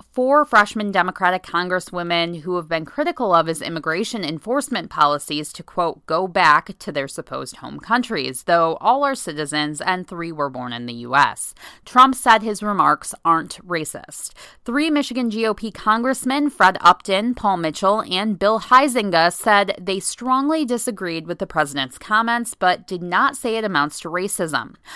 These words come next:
Upton was the only Michigan Republican and one of just four Republicans in total to vote in support of the resolution,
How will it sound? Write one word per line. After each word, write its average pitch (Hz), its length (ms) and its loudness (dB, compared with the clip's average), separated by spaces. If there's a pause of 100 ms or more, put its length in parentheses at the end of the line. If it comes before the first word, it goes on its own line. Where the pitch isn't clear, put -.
(140)
Upton 202 400 2
was 185 240 -2
the 185 220 -6
only 269 400 0
Michigan 226 420 -4
Republican 175 640 -2
and 175 300 -4
one 214 240 0
of 190 260 2
just 160 320 -2
four 214 300 2
Republicans 160 680 -2
in 139 140 -8
total 247 400 -4
to 247 160 -8
vote 175 240 -2
in 185 100 -6
support 165 440 -6
of 147 100 -12
the 160 80 -12
resolution, 175 800 -2